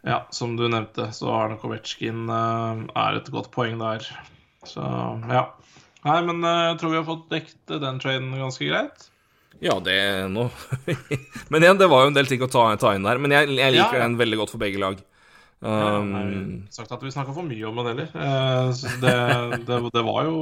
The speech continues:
Speaker 1: årets store happening, det på deadline, så ja.
Speaker 2: Ja, det var ikke litt tvil engang, men, eh, så må jeg <laughs> dobbeltsjekke at jeg ikke har misset helt med
Speaker 1: Det er mulig
Speaker 2: Nei,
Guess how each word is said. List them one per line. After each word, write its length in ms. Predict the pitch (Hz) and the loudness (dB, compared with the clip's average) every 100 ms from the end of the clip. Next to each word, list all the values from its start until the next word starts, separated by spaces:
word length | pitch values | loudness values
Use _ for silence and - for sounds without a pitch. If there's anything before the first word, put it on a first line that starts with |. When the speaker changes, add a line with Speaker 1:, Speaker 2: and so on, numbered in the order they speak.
| 151 131 | -2 -2
Speaker 1:
årets 300 | 110 113 - | -4 -6 -8
store 300 | 110 107 110 | -4 -2 0
happening, 380 | 110 127 143 147 | -2 -2 -6 -6
det 80 | 139 | -6
på 80 | 135 | -4
deadline, 340 | 120 120 139 151 | -4 -2 -4 -4
så 300 | 151 143 127 - | -6 -6 -6 -10
ja. 140 | - 135 - _ _ | -10 -10 -12 _ _
Speaker 2:
Ja, 140 | 117 110 | 0 2
det 80 | 107 | 2
var 80 | 98 | 0
ikke 160 | 110 101 | -2 -4
litt 400 | 95 90 - - | -4 -6 -12 -16
tvil 320 | 95 101 90 | -12 -10 -8
engang, 220 | 92 95 98 | -8 -10 -8
men, 160 | 107 104 | -6 -4
eh, 1400 | 101 101 101 98 98 87 - _ _ _ _ _ _ - - - - | -2 -2 -4 -6 -8 -12 -18 _ _ _ _ _ _ -20 -20 -20 -16
så 80 | 95 | -12
må 80 | 90 | -8
jeg 60 | |
<laughs> 40 | 95 | 0
dobbeltsjekke 640 | - - 131 143 123 113 | 4 4 4 -2 -2 -2
at 80 | 104 | -2
jeg 80 | 98 | -2
ikke 80 | 98 | -2
har 80 | 98 | -2
misset 340 | 95 104 87 | -4 -4 -4
helt 240 | 87 - - | -6 -8 -8
med 160 | 101 95 | -8 -6
Speaker 1:
Det 240 | 90 - 107 | -8 -8 -4
er 20 | |
mulig 320 | 110 113 101 | 0 2 2
Speaker 2:
Nei, 80 | 107 | 4